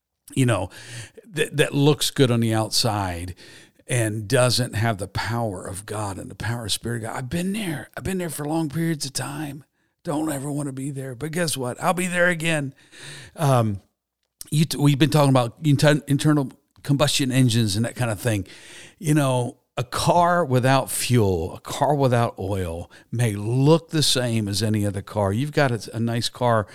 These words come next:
there in your garage. Um, as nice as that car is, you know, I mean, it's not like a mi-, million dollar car or anything like that, but it's, as nice as that car is,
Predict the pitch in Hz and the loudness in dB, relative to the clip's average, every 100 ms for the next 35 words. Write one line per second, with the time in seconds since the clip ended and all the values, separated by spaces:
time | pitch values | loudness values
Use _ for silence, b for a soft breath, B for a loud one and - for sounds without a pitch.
0 | B B 117 117 117 110 113 113 95 104 | B B 0 2 0 -2 0 0 -2 -2
1 | 113 107 101 101 - B B B 120 110 | -2 -2 -2 -4 -6 B B B -2 0
2 | 104 90 95 B B B 151 123 117 143 | 0 0 -6 B B B -6 -4 0 2
3 | 147 170 139 110 127 - - 131 123 123 | 4 2 0 0 0 -2 0 2 2 4
4 | 123 113 101 92 120 127 107 120 123 104 | 2 4 2 0 2 2 2 0 0 0
5 | - 113 98 95 95 95 107 120 120 120 | 0 -2 -4 -8 -8 -4 -2 0 2 2
6 | 107 98 95 107 101 104 101 107 120 113 | 0 -4 -8 -8 -4 -4 -2 0 0 2
7 | 135 143 120 107 127 151 190 131 107 131 | 0 2 0 0 2 2 2 0 2 0
8 | - - 127 107 120 165 113 98 | 0 2 4 4 4 6 6 2